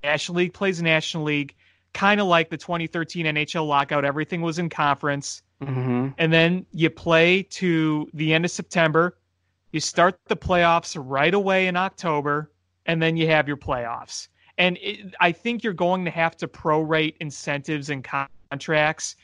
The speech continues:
Speaker 1: And, you know, people will wonder, well,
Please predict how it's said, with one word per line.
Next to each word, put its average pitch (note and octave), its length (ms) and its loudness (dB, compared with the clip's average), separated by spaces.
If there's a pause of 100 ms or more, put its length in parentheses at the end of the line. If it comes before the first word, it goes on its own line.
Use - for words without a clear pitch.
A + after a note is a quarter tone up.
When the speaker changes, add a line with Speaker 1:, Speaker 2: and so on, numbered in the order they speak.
(420)
Speaker 1:
And, D3+ 420 2 (440)
you F3 100 -2
know, D#3 400 0 (100)
people F3+ 280 -2
will E3 120 2
wonder, F3 360 2
well, D#3 440 4